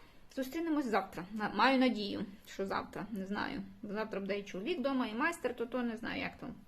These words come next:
як тут годин буде знімати, як тут буде шумно. Ну, але будемо бачити. Все, побачимо завтра. Всі проблеми будемо вирішувати по мірі їх поступлення. Все, па-па, до зустрічі. Всім привіт.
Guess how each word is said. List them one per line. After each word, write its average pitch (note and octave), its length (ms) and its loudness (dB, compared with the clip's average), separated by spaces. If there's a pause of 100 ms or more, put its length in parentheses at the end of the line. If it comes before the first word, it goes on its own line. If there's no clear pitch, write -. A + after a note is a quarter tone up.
як F3+ 140 -8
тут G3 100 -6
годин G3 220 0
буде F#3+ 180 0
знімати, F#3 440 -2
як F3 100 -4
тут E3+ 140 -8
буде G3 200 -8
шумно. - 420 -6 (480)
Ну, C4+ 140 -2
але A3 200 -2
будемо A3 260 -4
бачити. - 400 -8 (380)
Все, C#4 320 -2 (160)
побачимо A3 480 -2
завтра. - 380 -10 (120)
Всі - 160 -8
проблеми A#3+ 440 0
будемо G#3+ 220 -4
вирішувати A#3 440 -2
по F#3 120 -6
мірі G#3 200 -2
їх - 160 0
поступлення. - 600 0 (960)
Все, A#3 200 4
па-па, G#3+ 300 2
до G#3+ 120 2
зустрічі. - 480 -8 (1400)
Всім F#4 240 -6
привіт. B3 520 -4